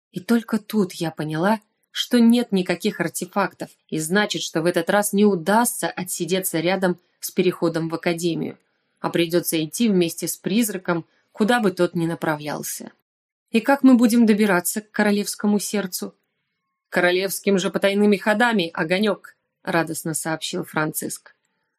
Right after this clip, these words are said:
"Поверни-ка этот светильник, должно сработать".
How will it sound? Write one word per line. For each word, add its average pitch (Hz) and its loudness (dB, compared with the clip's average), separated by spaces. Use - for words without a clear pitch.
"Поверни-ка 240 4
этот 226 -2
светильник, 233 -2
должно 175 0
сработать". 202 -2